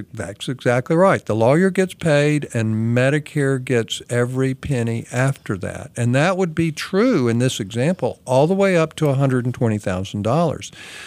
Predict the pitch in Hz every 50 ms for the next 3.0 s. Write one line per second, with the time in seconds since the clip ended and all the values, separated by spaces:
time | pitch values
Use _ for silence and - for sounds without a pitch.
0 | - - - - - _ - - - 147 139 139 123 - - 147 127 123 120 113
1 | - - - 156 185 247 277 285 202 113 98 113 117 131 147 139 123 139 127 123
2 | 120 117 117 117 135 185 220 - - - 110 95 95 95 98 98 107 120 120 120